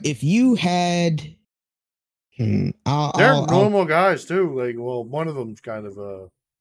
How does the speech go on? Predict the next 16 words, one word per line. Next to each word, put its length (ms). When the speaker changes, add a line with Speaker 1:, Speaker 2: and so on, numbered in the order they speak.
Speaker 2:
he's 280
well 260
kempt, 440
but 220
I 60
mean, 100
they 80
Speaker 1:
I'll 140
Speaker 2:
seem 80
Speaker 1:
talk 160
Speaker 2:
like 120
Speaker 1:
to 60
her 220
Speaker 2:
normal 80
guys. 240
Speaker 1:
tomorrow 560